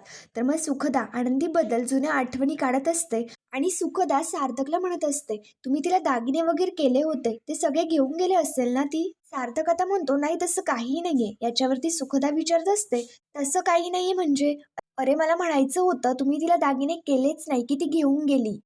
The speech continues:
सार्थक आता लगेच म्हणतो, "मुळात म्हणायचं म्हणजे तिच्यासाठी दागिने केलेच नव्हते आणि ती अशा दागिन्या घेऊनच गेल्या नसत्या." आता, आता सुखदा सार्थकला चढवून देण्याचा प्रयत्न करत असते. त्याच्यामुळे सुखदा आता म्हणत असते, "सार्थक,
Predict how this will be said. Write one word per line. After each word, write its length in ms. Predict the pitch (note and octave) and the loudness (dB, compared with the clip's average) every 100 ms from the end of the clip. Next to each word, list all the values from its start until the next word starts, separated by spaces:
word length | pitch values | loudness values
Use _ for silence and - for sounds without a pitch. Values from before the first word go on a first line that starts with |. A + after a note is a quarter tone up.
| _ | _
सार्थक 480 | - C4 B3 E4 G4 | -6 -2 -2 0 0
आता 140 | G4 | 0
लगेच 340 | F#4 C4+ C#4+ E4 | 0 2 0 -2
म्हणतो, 460 | F4+ D4+ B3+ C#4+ | -4 0 -2 0
"मुळात 220 | C4 C4 C#4 | 0 2 0
म्हणायचं 400 | D#4+ E4 D4 F4+ | -2 -2 -2 -4
म्हणजे 260 | F#4 C#4 B3 | -2 -2 -2
तिच्यासाठी 440 | B3 C4+ C#4+ E4 | -2 -2 -2 -2
दागिने 380 | D4 B3+ C4 E4 | 0 0 0 -6
केलेच 420 | E4 C#4 C4 C4+ | -2 0 0 -2
नव्हते 380 | F4+ E4+ C4+ A3+ - - - | -4 -4 -2 -4 -4 -16 -6
आणि 100 | C4 | -4
ती 120 | C#4 | 0
अशा 260 | E4 C#4 E4+ | 0 0 0
दागिन्या 420 | C#4+ B3 C#4+ C4 | 2 0 2 0
घेऊनच 440 | B3+ C4 C4+ D#4+ | 2 2 0 -2
गेल्या 220 | D4 C4+ C4 | 0 0 0
नसत्या." 400 | C4 - A3 G3 - _ - | 0 -2 -4 -4 -6 _ -12
आता, 180 | A#3+ E4+ | -2 2
आता 200 | E4+ G4 | 2 2
सुखदा 540 | - C#4 E4+ D4+ B3 | 0 -2 0 2 0
सार्थकला 540 | D#4 D#4 A#3+ D4 C#4+ F4+ | 0 0 -2 -4 -4 -2
चढवून 400 | F4+ C#4+ C4 D#4+ | 0 0 0 0
देण्याचा 400 | F4 E4+ E4 F#4 | 0 0 0 -2
प्रयत्न 400 | F4+ C4 A#3 C4+ | 2 0 2 0
करत 260 | C4+ B3 | 0 0
असते. 340 | A3 A3+ - F#3+ - _ - | -2 -4 -8 -10 -12 _ -6
त्याच्यामुळे 480 | A3 A3 D#4 C#4 B3 | -4 -2 -2 0 -2
सुखदा 400 | B3+ B3 C4 D4+ | -4 -2 -2 -2
आता 200 | D4 D4+ | -4 -4
म्हणत 260 | D4+ D4 | -4 -2
असते, 360 | F4 - A#3+ A#3+ - _ | 0 0 -4 -4 -10 _
"सार्थक, 360 | - C4 B3+ | -2 -2 0